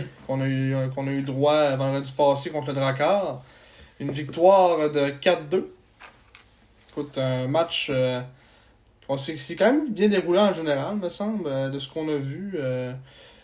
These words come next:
on s'est quand même, c'est, c'est, ça a été un, un début de match tranquille,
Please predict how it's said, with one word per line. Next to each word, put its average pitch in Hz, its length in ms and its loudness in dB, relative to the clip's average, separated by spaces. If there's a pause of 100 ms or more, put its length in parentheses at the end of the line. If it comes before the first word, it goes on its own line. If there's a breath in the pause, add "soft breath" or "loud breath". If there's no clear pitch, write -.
(340 loud breath)
on 143 80 -4
s'est 135 140 -10
quand 156 140 0
même, 208 180 2
c'est, - 160 -6
c'est, 156 140 -8
ça 165 100 0
a 160 40 6
été 156 120 0
un, 185 220 2 (260)
un 147 60 -2
début 165 260 -4
de 180 60 -4
match 190 260 4
tranquille, 175 760 0